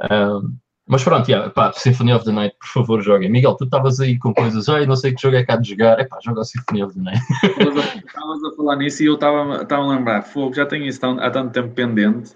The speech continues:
Speaker 2: e que eu finalmente consegui pôr o emulador a funcionar e acho que vai ser mesmo isso.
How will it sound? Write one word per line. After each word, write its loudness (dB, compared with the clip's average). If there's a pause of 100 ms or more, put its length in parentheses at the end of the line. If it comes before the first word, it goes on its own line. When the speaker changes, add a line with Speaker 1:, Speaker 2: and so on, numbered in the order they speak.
Speaker 2:
e -4
que -6
eu 2
finalmente 0
consegui -2
pôr 2
o 2
emulador 2
a 0
funcionar -4
e -8
acho -2
que -8
vai 0
ser -6
mesmo -6
isso. -12